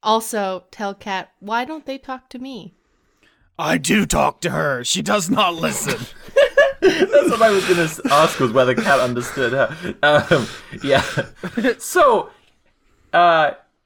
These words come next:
Speaker 3: he, is he okay for Cat?
Speaker 2: Yeah.
Speaker 3: He, okay. He says, um, you, you don't listen. Um, and also he, he understood that, so it's fine.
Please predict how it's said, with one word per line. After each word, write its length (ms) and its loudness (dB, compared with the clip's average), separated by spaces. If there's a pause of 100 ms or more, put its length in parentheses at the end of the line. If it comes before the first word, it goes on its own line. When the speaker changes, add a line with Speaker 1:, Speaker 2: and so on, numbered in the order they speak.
(500)
Speaker 3:
he, 320 -4
is 120 -8
he 200 -4
okay 240 -2
for 140 -8
Cat? 400 -4 (340)
Speaker 2:
Yeah. 360 -6 (160)
Speaker 3:
He, 360 -16
okay. 340 -2 (420)
He 200 0
says, 420 0
um, 500 0
you, 560 -8
you 220 2
don't 240 0
listen. 640 -6
Um, 480 0
and 160 -2
also 360 2
he, 180 -6 (100)
he 240 -2
understood 580 -2
that, 320 0
so 200 -2 (100)
it's 200 -12
fine. 500 -6